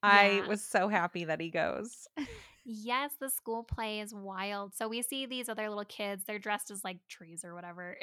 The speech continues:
Speaker 2: <laughs> doing their s-, little song, and then we've got Wednesday and Pugsley come out, and they're sword fighting, and F-,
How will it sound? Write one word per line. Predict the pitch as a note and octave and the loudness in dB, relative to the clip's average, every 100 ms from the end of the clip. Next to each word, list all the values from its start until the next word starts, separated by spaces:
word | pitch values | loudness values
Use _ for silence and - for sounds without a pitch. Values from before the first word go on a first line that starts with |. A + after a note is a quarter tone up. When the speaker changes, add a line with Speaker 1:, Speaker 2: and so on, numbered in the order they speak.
| F4 - | -2 0
Speaker 2:
<laughs> | D4+ | -2
doing | A3+ - C4 A#3+ | 0 2 2 2
their | A3+ | 0
s-, | A#3 | -2
little | A3 G#3+ A3+ | -2 -2 -2
song, | - E3+ E3+ F3 F#3 | -2 -4 -6 -6 -6
and | A3 G#3+ | -6 -4
then | G3+ G3+ G3+ G3+ - - | -4 -4 -6 -10 -12 -10
we've | G#3+ G#3+ G3+ | -8 -8 -6
got | G3+ F#3+ F#3+ F#3+ - | -4 -2 -2 -4 -6
Wednesday | G#3 F#3+ G3 G3 F#3+ | -6 -4 -6 -6 -8
and | F#3+ | -8
Pugsley | - G3 F#3 F#3+ G3 F#3+ F#3 - _ _ _ _ - | -8 -8 -6 -8 -6 -8 -10 -14 _ _ _ _ -14
come | - A#3 G#3+ | -4 -4 -4
out, | G3 G3 G3 G3 F#3 _ - | -2 0 0 0 -4 _ -10
and | G3+ G3 | -8 -6
they're | G3 F#3+ F#3+ F#3+ F#3 _ _ _ | -6 -6 -6 -8 -12 _ _ _
sword | - - G#3+ A3 | -8 -4 -4 -6
fighting, | - G#3 G3+ G3+ G3+ - - - _ _ | -6 -8 -6 -6 -8 -12 -20 -20 _ _
and | A3 G3+ G3+ G3 | -2 -2 -2 -8
F-, | - | -14